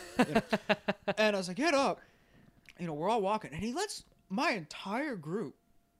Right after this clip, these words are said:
Speaker 1: walk past him.
Speaker 2: Okay. All right.
Speaker 1: And I've had no interactions with this guy except
Speaker 2: Oh, God.
Speaker 1: him staring at me
Speaker 2: Oh, no.
Speaker 1: with this, like, murder face on.
Speaker 2: Oh, no.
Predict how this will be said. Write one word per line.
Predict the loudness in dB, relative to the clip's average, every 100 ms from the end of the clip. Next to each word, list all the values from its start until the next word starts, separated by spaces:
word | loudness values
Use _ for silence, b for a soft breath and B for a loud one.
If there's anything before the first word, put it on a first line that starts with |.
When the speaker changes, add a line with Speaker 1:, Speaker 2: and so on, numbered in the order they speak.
| _ -6
Speaker 1:
walk | -4 -4
past | -6 -6 -8 -14
him. | -20 _ _ _ -8
Speaker 2:
Okay. | 0 2 2 0 -8 _ -4
All |
right. | 0 0 0 -6 -4
Speaker 1:
And | 2 4
I've | 2
had | 2 0 0
no | 0 0
interactions | -2 -2 -4 -4 -6
with | -6
this | -8
guy | -4 -2 -2 -4
except | -4 -4 -2
Speaker 2:
Oh, | 0
God. | 0 -2 -6
Speaker 1:
him | -4 -2 -2
staring | -4 -6 -4 2 4 4 2
at | 0 -2
me | -4 -4 -6 -8
Speaker 2:
Oh, | -8
no. | -6 0
Speaker 1:
with | 0
this, | 0 -2
like, | -2 -2 -6
murder | -4 0 0 0
face | -6 -8 -10
on. | -16 -14 -12
Speaker 2:
Oh, | -10
no. | -10 -14